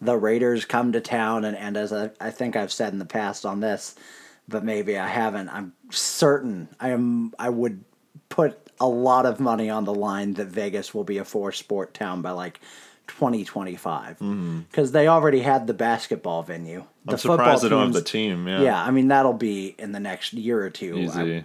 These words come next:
Speaker 2: yeah.
Speaker 1: it could, you could just move a bad team, or you could whatever, you know. The, the football team's already guaranteed. It's
Speaker 2: Mm.
Speaker 1: already happening. They're building the stadium. And then I know baseball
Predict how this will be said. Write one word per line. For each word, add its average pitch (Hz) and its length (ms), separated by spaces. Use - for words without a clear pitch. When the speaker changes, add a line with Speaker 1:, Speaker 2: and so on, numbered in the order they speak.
Speaker 2:
yeah. 80 340
Speaker 1:
it 135 320
could, 196 340
you 156 180
could 151 160
just 127 160
move 135 240
a 131 80
bad 127 340
team, 180 280
or 156 60
you 127 140
could 123 200
whatever, 123 480
you 113 120
know. 110 220
The, 147 140
the 131 300
football 151 400
team's 127 260
already 113 460
guaranteed. 123 540
It's 107 160
Speaker 2:
Mm. 131 40
Speaker 1:
already 104 240
happening. 113 380
They're 101 100
building 120 380
the 92 100
stadium. 113 500
And 147 180
then 131 120
I 123 100
know 143 220
baseball 101 880